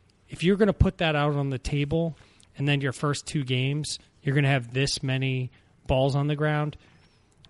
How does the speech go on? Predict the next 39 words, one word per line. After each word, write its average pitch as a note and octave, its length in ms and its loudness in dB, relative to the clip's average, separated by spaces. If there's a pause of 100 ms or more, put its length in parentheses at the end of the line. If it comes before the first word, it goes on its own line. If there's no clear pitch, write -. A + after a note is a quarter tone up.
(300)
then C#3+ 260 0
there's C#3+ 260 2
something E3+ 260 0
needs D3 160 0
to B2+ 80 -8
be C3 80 -2
fixed - 340 -4
in C3 80 -6
practice. - 720 -4
And C#3 260 -6
it's C3+ 140 -4
not F3 160 4
a - 20 4
judgment D3 460 2
of, - 240 -6
of - 140 -12
Fuente. D3 480 0
It's B2 160 -6
an C3 80 0
observation C3 840 2
based C3 300 -2
on A#2+ 180 -4
what B2 160 -4
he E3 260 0
has C#3 140 0
said B2+ 300 0
is B2 160 -2
important B2+ 480 -4
to B2+ 100 -2
him B2 240 0
in A2+ 100 -4
an A2+ 120 -4
offense. C#3+ 560 -2 (400)
So - 140 -8
it's - 120 -6
time E3 220 4
to D#3 60 4
buckle D3 340 2
down C3 480 2